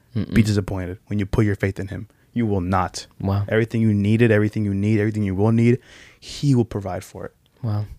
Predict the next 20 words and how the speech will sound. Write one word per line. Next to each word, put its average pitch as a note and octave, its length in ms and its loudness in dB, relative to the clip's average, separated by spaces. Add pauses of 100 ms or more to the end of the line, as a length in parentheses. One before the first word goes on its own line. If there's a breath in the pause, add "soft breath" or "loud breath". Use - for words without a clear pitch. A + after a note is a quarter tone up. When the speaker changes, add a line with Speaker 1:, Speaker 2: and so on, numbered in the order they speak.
Speaker 2:
Always. G2 640 2 (340)
For - 220 -2
eternity. F#2+ 560 -2 (560)
That's A#2+ 380 0
who C3 80 -2
you're A2+ 100 -2
putting G#2+ 180 -4
your, G2 160 -4
you're A#2+ 140 2
not B2 80 2
putting C#3 180 2
in A#2+ 60 2
some A2+ 220 -2
random G#2+ 460 0
guy. F#2+ 340 0 (500)
You're G#2+ 80 -4
putting C3 200 2
your A#2 100 0
faith A#2 260 -2
in G2 180 -4